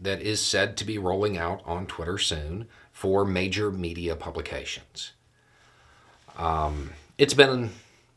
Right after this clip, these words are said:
you know, I don't know, about six months since Musk began his rule over Twitter. So we're just gonna check in.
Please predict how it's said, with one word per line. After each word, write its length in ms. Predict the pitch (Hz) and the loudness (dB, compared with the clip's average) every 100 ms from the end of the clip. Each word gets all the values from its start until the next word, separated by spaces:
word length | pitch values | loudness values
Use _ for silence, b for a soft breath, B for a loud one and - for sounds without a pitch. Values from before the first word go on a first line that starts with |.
| _ - | _ -4
you 120 | 90 | -2
know, 320 | 78 78 117 - | -2 -4 -8 -6
I 140 | - | -6
don't 120 | 76 | -4
know, 40 | 76 | -6
about 280 | 87 80 - | -4 -4 -2
six 320 | - 76 - | -4 -4 -6
months 420 | 71 80 113 - B B B B | -4 -4 -4 -8 B B B B
since 600 | - - 104 95 - - - _ _ _ _ _ | 2 4 4 4 0 0 -6 _ _ _ _ _
Musk 640 | 104 113 110 - - - - | 0 2 2 0 -4 -10 -6
began 440 | - 98 107 117 110 | -4 2 6 6 4
his 260 | 95 90 | 0 -2
rule 600 | 87 85 85 76 62 - - _ - | 0 0 0 0 -6 -12 -20 _ -8
over 240 | 85 76 | -6 -6
Twitter. 400 | 76 - 71 - - _ _ _ _ b b b b b b b b b - | -8 -10 -12 -14 -20 _ _ _ _ b b b b b b b b b -4
So 160 | - | 0
we're 100 | 156 | 2
just 180 | 156 143 | 2 2
gonna 160 | 160 127 | 2 4
check 300 | - 117 | 4 4
in. 120 | - | 2